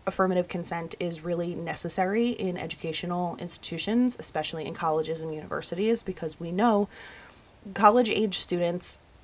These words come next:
are engaging in sexual activity. A lot of them are going to parties, a lot of them are starting relationships.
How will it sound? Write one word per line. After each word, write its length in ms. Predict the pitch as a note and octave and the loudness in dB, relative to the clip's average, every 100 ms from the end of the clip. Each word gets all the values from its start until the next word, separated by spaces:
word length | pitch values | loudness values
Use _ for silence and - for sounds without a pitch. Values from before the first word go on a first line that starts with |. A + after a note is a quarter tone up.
| - | 2
are 320 | E3+ E3 E3+ | 6 6 4
engaging 520 | F3 D#3+ D#3+ E3+ F3+ | 0 -2 -4 0 -2
in 120 | E3+ | -2
sexual 380 | E3+ D#3+ - D#3+ | -4 -6 0 2
activity. 480 | D#3 - C4 - - | 2 2 0 0 -4
A 80 | E3+ | 0
lot 220 | E3+ D#3 | 4 4
of 140 | E3 | 2
them 120 | F3+ F#3 | 0 0
are 60 | |
going 220 | E3+ F3 | 2 0
to 80 | F3 | 2
parties, 560 | - D#3 D#3+ F3+ A3 G#3 | 2 2 0 0 0 0
a 40 | |
lot 200 | E3+ D#3+ | 0 0
of 100 | D#3+ | 0
them 180 | E3 E3 | -2 -2
are 240 | - E3 | 0 0
starting 380 | D#3+ - E3 D#3+ | 0 -2 -2 -2
relationships. 800 | D#3 D3+ D#3 E3 F3 G#3 G#3 - | -2 -2 -4 -6 -4 -4 -4 -12